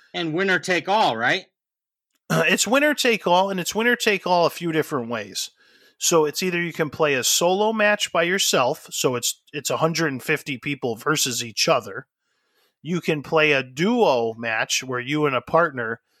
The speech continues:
Speaker 2: take on seventy-four other teams, or you can play a three-man team where the three of you take on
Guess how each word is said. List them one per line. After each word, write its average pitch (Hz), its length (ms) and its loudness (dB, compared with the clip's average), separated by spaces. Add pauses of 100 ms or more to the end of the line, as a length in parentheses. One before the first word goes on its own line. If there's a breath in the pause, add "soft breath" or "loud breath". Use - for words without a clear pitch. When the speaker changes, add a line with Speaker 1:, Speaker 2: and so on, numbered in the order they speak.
(240)
Speaker 2:
take 156 260 -2
on 127 320 0
seventy-four 135 960 0
other 127 280 -4
teams, 123 720 -10 (760)
or 214 260 4
you 190 220 -2
can 160 240 -2
play 143 600 2
a 127 480 0 (240)
three-man 180 640 0
team 117 500 -8 (420)
where 143 300 2
the 139 120 0
three 196 400 0
of 156 120 0
you 135 240 0
take 135 320 -2
on 117 400 0